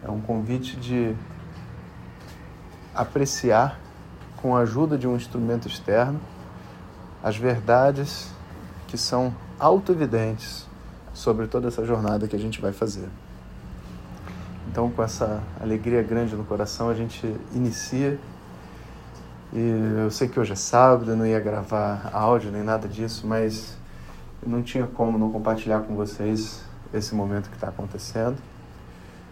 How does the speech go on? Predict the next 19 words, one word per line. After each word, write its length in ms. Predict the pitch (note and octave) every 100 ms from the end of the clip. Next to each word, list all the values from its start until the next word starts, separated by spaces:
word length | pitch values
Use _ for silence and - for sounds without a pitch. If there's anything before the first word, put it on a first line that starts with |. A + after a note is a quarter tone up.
| -
E 80 | A2+
a 40 |
gente 380 | G#2 A2+ A2+ -
vai 540 | G#2 G#2+ A2 A2 A2+ A2+ - - -
retomar, 500 | A#2 - G#2+ G#2+ A2
então, 480 | G#2+ A2+ A2 A#2 A#2 - - - - - - - - -
vai 120 | G2+
retomar 360 | G#2 G2+ A2+ D3
não, 220 | A2+ G#2+
né? 160 | A2 A#2+
A 40 |
gente 180 | G#2+ G#2
vai 100 | A2
continuar 600 | - A2 - A#2 G#2+ A#2
a 60 | A#2+
nossa 340 | A#2 A2+ -
barquinha 640 | G#2 - - A#2+ B2+ C3 C#3+ - - - - -
toda 180 | C3 C3
sexta-feira, 720 | C3 B2 A2 - B2 C3